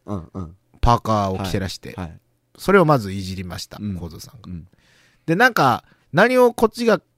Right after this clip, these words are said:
Speaker 2: 話しても、
Speaker 1: うん。
Speaker 2: ちょっと、なんかあの、「はい、まあ」みたいな
Speaker 1: はい。
Speaker 2: 感じの人やって。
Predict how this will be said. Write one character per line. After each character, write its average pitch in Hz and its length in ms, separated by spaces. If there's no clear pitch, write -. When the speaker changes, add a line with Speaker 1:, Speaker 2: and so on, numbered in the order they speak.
Speaker 2:
話 175 300
し - 40
て 113 120
も、 110 280
Speaker 1:
う 107 40
ん。 90 180
Speaker 2:
ち - 80
ょ - 20
っ - 140
と、 127 340
な 104 160
ん 90 60
か 80 140
あ 76 40
の、 135 320
「は 117 460
い、 87 40
ま 117 360
あ」 - 20
み 101 140
た 82 120
い - 40
な - 80
Speaker 1:
は 90 240
い。 80 100
Speaker 2:
感 117 220
じ 110 140
の 107 80
人 - 180
や 95 100
っ - 40
て。 - 320